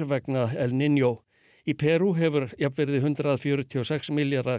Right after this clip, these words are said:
króna til dæmis verið eyrnamerkt til að takast á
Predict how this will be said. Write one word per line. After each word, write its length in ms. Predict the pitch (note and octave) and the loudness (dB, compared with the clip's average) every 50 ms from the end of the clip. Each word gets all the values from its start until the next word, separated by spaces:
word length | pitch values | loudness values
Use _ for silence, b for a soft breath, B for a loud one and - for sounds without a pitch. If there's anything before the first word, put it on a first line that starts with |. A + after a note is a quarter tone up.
| - | -4
króna 380 | - D3+ D3 D3 E3 F3+ F3+ E3+ | -2 -2 0 2 2 2 2 0
til 140 | - D3+ B2+ A2 | 0 -2 -2 0
dæmis 360 | - B2+ B2+ C#3 F3 E3+ - - | 0 -2 0 0 -2 -2 -4 -4
verið 260 | C#3 B2 B2 A#2+ B2+ C3 | -6 -6 -4 -4 -4 -4
eyrnamerkt 600 | C3 C3+ - D3+ D3 D3+ E3+ F#3 F3+ - - - b b b b b - | -4 -4 -4 -2 0 2 2 2 0 -2 -8 -20 b b b b b -2
til 80 | F3 | -2
að 140 | E3+ D#3 - | -2 0 -2
takast 320 | E3 D#3 C#3 - C#3+ B2+ - | -2 -2 -2 -2 -4 -4 -2
á 120 | C#3+ C#3 | -2 -2